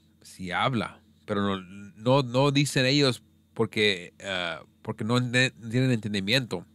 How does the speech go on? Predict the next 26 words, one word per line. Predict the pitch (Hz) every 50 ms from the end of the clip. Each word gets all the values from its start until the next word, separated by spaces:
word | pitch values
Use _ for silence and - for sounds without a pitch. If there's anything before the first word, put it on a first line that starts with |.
| _ _ _
Sí, | - - - 156 160
lo-, | 151 131 120 117
los, | 113 110 107 95 - -
ah, | 104 98 95 90
¿cuáles | - 135 135 120
son? | 127 123
Mu-, | 107 95
mu-, | - - 110 110 107 104
musulmanes? | 95 98 107 101 - - 98 92 110 113 131 139 147 139 - -
No, | - 120 127 123
no, | 117 107 92 87
no | - - 120 120
musulmanes, | 107 101 - - 92 87 87 87 90
ah, | 95 92 87 85 82 82 82 _ _ _ _ _ _ _ _
mormones. | 117 110 107 131 160 165 127 95 87 - - - _ _ _ _ _ _
Mormones | - 110 113 120 139 147 139
tienen | 131 139 143 139 123
do-, | 117 117 117 107
doctrinas | 110 110 101 - - - 127 139 135 123 110 -
que | - - 104
vino | 107 117 120 120 113 113 - - - - - _ _
Jesucristo, | - 107 98 - 107 95 - - 127 135 127 - 123 101
que | 104 107
un | 110 123 123 110
hombre | 98 123 131 127 123 123
blanco, | 113 113 131 143 147 135 120 - - 127 139 139